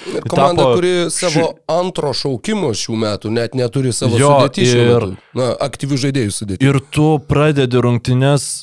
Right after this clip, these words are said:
Speaker 2: į visiškai eilinį reguliaraus sezono popietės mačą, nes, nu, čia buvo Lietuvos pa-, patogių laikų
Speaker 1: Mhm.
Speaker 2: Lietuvoje.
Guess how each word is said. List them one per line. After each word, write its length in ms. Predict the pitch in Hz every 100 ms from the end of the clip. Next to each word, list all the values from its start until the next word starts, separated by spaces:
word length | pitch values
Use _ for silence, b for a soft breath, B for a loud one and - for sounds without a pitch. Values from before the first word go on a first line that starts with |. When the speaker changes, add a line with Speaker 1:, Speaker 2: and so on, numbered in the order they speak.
| - _ _
Speaker 2:
į 120 | 123 123
visiškai 560 | 107 190 - - 123
eilinį 400 | 117 117 143 117
reguliaraus 640 | 110 104 110 110 127 143 -
sezono 640 | 117 95 117 143 151 151 143 120 _
popietės 580 | 127 135 117 107 110 135
mačą, 320 | - - 104
nes, 160 | 127 170
nu, 80 |
čia 160 | 156 139
buvo 240 | 135 139
Lietuvos 560 | 120 117 127 135 131 -
pa-, 120 | - -
patogių 540 | 139 127 131 151 143
laikų 320 | 113 - 135
Speaker 1:
Mhm. 180 | 110 147
Speaker 2:
Lietuvoje. 580 | 175 220 104 101 123